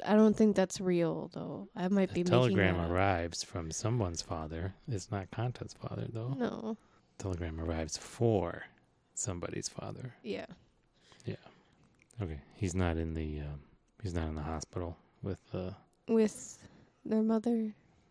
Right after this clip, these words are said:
Speaker 2: Yeah. With
Speaker 1: No.
Speaker 2: what, what is it? What did we say it was? What did, uh, Miyazaki's mother have?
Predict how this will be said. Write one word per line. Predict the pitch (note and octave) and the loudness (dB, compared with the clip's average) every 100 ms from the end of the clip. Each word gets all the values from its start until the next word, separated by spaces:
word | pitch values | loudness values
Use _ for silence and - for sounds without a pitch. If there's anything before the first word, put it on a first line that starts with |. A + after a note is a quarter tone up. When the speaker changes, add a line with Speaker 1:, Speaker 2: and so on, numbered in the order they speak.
| _ A2+ | _ -4
Speaker 2:
Yeah. | E2 D#2+ - - | -2 -4 -12 -10
With | G2 | -6
Speaker 1:
No. | A#3+ G#3 F#3+ | -6 -6 -8
Speaker 2:
what, | A2 G#2+ A2 | -8 -8 -4
what | A2 | -4
is | B2 | -2
it? | D3 C3+ | -2 -2
What | B2+ | -2
did | C3 | -2
we | C3+ | -2
say | - C#3 | 0 0
it | C#3+ | 2
was? | D3 C#3+ - - _ _ _ _ F#2+ | 0 -2 -6 -16 _ _ _ _ -4
What | G#2 - | -4 -2
did, | G#2+ G2+ G#2 | -2 0 0
uh, | G#2 G#2 G2+ G2 F#2+ _ _ _ _ - | 2 2 0 -2 -6 _ _ _ _ -2
Miyazaki's | G#2+ G2+ G2+ G2+ - F#2+ G#2+ | 2 2 2 0 -2 -4 0
mother | G#2+ G#2+ | 2 2
have? | F#2+ G#2+ G#2+ | 2 2 0